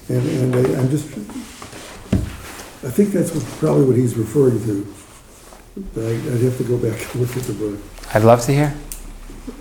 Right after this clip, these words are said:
Speaker 1: Um, yeah, I do.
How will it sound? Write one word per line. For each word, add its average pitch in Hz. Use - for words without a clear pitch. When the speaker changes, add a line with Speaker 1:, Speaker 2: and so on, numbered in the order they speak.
Speaker 1:
Um, 113
yeah, 131
I 123
do. -